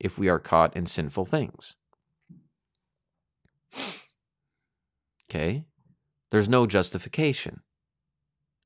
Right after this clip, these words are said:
At the end of the day, lawlessness is going to have a lawful consequence and judgment.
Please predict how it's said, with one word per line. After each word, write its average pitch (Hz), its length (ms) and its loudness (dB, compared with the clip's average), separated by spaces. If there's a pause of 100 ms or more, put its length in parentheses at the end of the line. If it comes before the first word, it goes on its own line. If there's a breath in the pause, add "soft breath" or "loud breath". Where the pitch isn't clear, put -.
At 95 160 4
the 107 140 0
end 117 200 2
of 120 80 2
the 135 120 2
day, 107 440 4 (460)
lawlessness 87 960 4
is 90 160 -4
going 101 260 2
to 101 100 0
have 87 420 4
a 87 120 2
lawful 90 560 4
consequence - 720 -6 (240)
and 104 200 0
judgment. 160 420 2